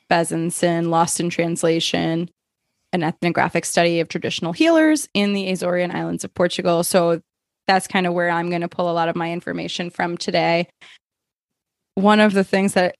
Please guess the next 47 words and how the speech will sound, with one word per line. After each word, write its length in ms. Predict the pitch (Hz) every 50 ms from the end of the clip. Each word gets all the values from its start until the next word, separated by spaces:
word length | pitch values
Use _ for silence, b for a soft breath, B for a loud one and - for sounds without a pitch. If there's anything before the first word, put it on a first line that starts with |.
| _ _
they 540 | 196 185 175 175 180 175 175 175 175 - - _ _ _ _ _ _ _ _ _ _ _ _ -
said 260 | - - 202 185 175
that 100 | 185 170
was 140 | 156 175 180
really 200 | 185 180 175 160
interesting, 440 | 170 170 - 180 - - 180 170 175
and 80 | 180 180
it 60 | 165
was 140 | 180 - -
kind 180 | - 185 180
of 60 | 175
more 180 | 175 180 175 175
where 120 | 175 165
they 120 | 160 165 165
were 100 | 160 170
setting 340 | - - 180 165 165 165 160
the 60 | 165
stage 680 | - - - 180 175 170 165 165 160 170 - - - - _ _ _ _ _ _ _ _ - - _
for 180 | - - 185 175
talking 360 | - 180 - 170 - 175 175
about 200 | 170 165 165 -
the 60 | -
healers, 580 | 185 170 185 185 185 180 175 175 180 185 - - B B B B B B _ _ _ _ _ _ _ -
they 100 | 214 190
started 260 | - - 175 175 170
talking 220 | - 175 165 180 180
about 160 | 170 - -
religion. 800 | 185 170 170 175 180 190 180 185 180 170 170 170 170 170 170 - - _ -
And 640 | 196 180 175 170 170 170 170 170 165 170 170 - - _ _ _ _ _ -
so 160 | - 233 202
it 80 | - -
said, 220 | - 214 190 180
"Religious 420 | 190 190 190 208 208 233 254 -
practice 720 | - - _ - - 202 190 196 190 - 208 196 - -
is 180 | 190 185 - - -
embedded 460 | 196 196 185 185 185 180 185 185 170
in 200 | - 185 185 180
the 80 | 180 170
daily 280 | 185 180 175 175 180
activities 800 | 180 180 180 - 190 165 175 175 170 170 170 170 175 170 - - _
and 200 | - 196 180 175
plays 280 | - - 180 175 175 160
an 80 | 185 175
important 460 | 175 - - 226 226 - 220 202 185
role 380 | 190 190 180 180 180 175 175
in 100 | 175 180
the 280 | 175 165 165 165 165